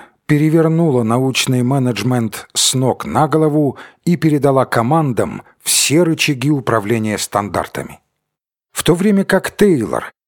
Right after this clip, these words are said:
делает акцент на поощрении личной заинтересованности,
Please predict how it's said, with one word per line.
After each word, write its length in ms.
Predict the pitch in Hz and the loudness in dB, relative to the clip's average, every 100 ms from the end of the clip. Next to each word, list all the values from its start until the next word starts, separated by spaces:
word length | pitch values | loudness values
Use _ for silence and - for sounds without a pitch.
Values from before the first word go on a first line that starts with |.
| _ | _
делает 480 | - 160 170 165 175 | -2 0 2 2 0
акцент 760 | 160 - - 185 117 85 - | -2 -2 0 2 0 -6 -10
на 180 | - 143 | -2 0
поощрении 760 | 135 139 135 - 160 160 147 139 | 2 0 0 0 0 0 0 0
личной 500 | 143 151 - 139 135 | -2 -2 -2 -2 -2
заинтересованности, 1300 | 107 135 120 117 104 - 180 120 - - - - | 0 -2 0 -4 -2 0 0 -2 -6 -8 -10 -10